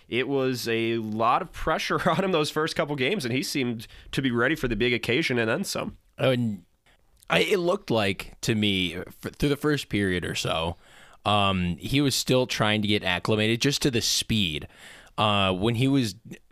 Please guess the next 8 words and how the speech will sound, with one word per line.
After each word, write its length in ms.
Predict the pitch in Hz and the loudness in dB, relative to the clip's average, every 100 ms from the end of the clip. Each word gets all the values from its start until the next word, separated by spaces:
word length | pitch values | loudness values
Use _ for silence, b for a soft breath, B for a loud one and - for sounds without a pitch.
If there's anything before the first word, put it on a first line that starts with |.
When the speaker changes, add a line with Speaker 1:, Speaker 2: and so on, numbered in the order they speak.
| - - | -8 0
Speaker 2:
entering 460 | 117 127 147 143 | 0 0 0 2
the 120 | 123 | 2
zone, 300 | 90 95 104 | 2 2 2
it 120 | 127 95 | 0 0
looked 260 | 107 - | -2 0
like 400 | 127 123 - - _ _ | 0 0 -2 -14 _ _
he 220 | 117 110 104 | -2 -2 -2
ha-, 300 | 101 101 | -6 -8